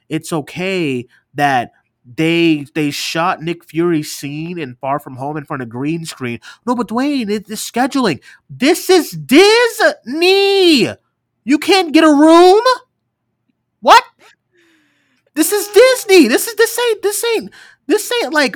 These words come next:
this mom and pop store across the street with no money. This is Disney. You can't get him in the, okay, so the, the kid,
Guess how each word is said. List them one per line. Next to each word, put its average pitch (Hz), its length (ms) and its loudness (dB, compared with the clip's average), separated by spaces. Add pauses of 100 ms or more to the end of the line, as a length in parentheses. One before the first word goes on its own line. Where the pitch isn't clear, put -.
(140)
this 233 200 -6
mom 214 300 0
and 240 140 -6
pop 240 300 0
store 214 300 2
across 214 320 -2
the 202 80 -8
street 277 240 -4
with 233 180 -10
no 202 180 -2
money. 202 560 -2 (320)
This 330 220 0
is 392 180 -4
Disney. 330 720 -2 (580)
You 240 180 2
can't 359 320 -6
get 277 140 0
him 320 100 0
in 302 80 -2
the, 240 180 -6
okay, 262 320 -2 (160)
so 240 260 0
the, 208 100 -4
the 190 240 -8
kid, 277 440 -6